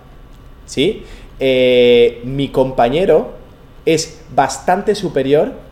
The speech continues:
a tu compañero, es decir, al, a su, a, a su rival. Entonces, yo, sabiendo o teniendo la certeza de que te puedo ganar, eh, a nivel de equipos,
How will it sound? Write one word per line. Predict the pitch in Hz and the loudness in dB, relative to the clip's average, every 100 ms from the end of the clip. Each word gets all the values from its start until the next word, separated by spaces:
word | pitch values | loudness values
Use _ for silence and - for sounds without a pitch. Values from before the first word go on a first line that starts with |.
| - - - - - | -20 -20 -20 -20 -8
a | 120 113 104 - | 0 2 0 -2
tu | 117 | -6
compañero, | 117 107 104 104 95 | -4 -4 -6 -6 -8
es | 98 | -6
decir, | 110 120 107 | -6 -6 -8
al, | - 107 101 98 - | -8 -6 -6 -6 -8
a | 104 | -8
su, | - 127 | -8 -8
a, | 104 98 98 95 95 | -6 -6 -6 -6 -6
a | |
su | - 110 | -6 -8
rival. | 104 104 92 - - - - - | -6 -8 -8 -16 -20 -20 -20 -10
Entonces, | 123 123 151 147 113 - - - - - - | -10 -6 -6 -4 -6 -6 -20 -20 -20 -20 -18
yo, | 120 180 131 - - - - | -2 2 2 0 -14 -20 -18
sabiendo | - 139 123 170 175 131 95 - - | -6 -2 -2 0 -2 -4 -8 -8 -8
o | 113 | -4
teniendo | 117 135 160 | -4 -4 -4
la | 165 156 | -4 -2
certeza | 147 151 147 120 | -4 -2 -4 -2
de | 107 | -6
que | 104 | -6
te | 110 107 | -6 -2
puedo | 151 170 | 0 0
ganar, | 143 135 151 131 - - - - - - - - - - | -2 -2 -2 -2 -10 -20 -20 -20 -20 -20 -20 -20 -20 -4
eh, | 117 120 113 - | 2 4 4 0
a | 120 | -6
nivel | 113 120 160 | -4 -2 2
de | 160 | 2
equipos, | - 180 139 151 - | 0 -8 -2 -4 -4